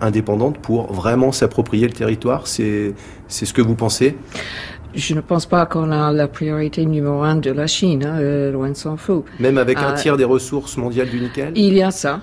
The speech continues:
Speaker 2: mais, euh, la, la Chine vou-, voudrait bien, mais pour l'instant, bien entendu, de par la présence de la France, euh,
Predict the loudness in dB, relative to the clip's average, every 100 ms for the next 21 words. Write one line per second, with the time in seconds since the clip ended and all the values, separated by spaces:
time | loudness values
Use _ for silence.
0 | -6 -4 0 0 0 0 0 0 0 0
1 | 0 0 -2 0 2 2 2 0 -2 -4
2 | -4 -6 -4 -4 0 2 2 0 -2 -2
3 | -2 -2 -4 0 0 0 -2 -4 -4 0
4 | 4 4 2 -2 -2 0 0 -2 -6 -4
5 | -4 -4 -6 -6 -2 0 0 -2 -2 0
6 | -2 -4